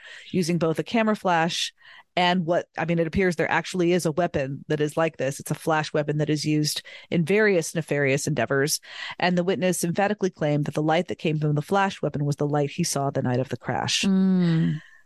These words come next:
Speaker 1: The police's comment on that was that no one else was willing to back up this man's claims, and you can't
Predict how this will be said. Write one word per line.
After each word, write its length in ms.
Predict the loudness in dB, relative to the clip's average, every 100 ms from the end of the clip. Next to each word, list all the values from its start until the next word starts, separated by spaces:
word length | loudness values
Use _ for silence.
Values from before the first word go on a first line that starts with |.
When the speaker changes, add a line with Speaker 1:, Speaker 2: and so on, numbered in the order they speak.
| _
Speaker 1:
The 140 | -2 -2
police's 460 | -2 -4 -2 -2
comment 520 | -2 0 2 4 2 2
on 180 | 0 2
that 360 | 2 4 2 0
was 200 | -4 0
that 260 | 2 2 -2
no 200 | -2 2
one 140 | 4 4
else 240 | 2 0
was 140 | 0
willing 220 | 2 2 2
to 60 |
back 240 | 2 0 -2
up 120 | -4
this 180 | -2 2
man's 240 | 2 0
claims, 500 | -2 -2 0 0 0 0
and 240 | 2 2
you 140 | 2 -2
can't 460 | 0 0 0 -2